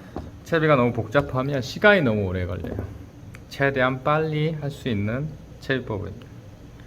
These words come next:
자, 여기에 육 호나 팔 호 도래를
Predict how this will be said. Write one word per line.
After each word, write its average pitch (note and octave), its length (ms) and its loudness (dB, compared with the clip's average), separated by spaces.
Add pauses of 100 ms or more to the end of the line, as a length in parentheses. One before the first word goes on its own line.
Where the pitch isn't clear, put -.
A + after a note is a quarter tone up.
(1300)
자, E2 140 -6
여기에 B2 840 0 (600)
육 F#2 280 -6
호나 B2+ 640 2 (1700)
팔 C3+ 120 2
호 C3 120 2
도래를 C3 920 0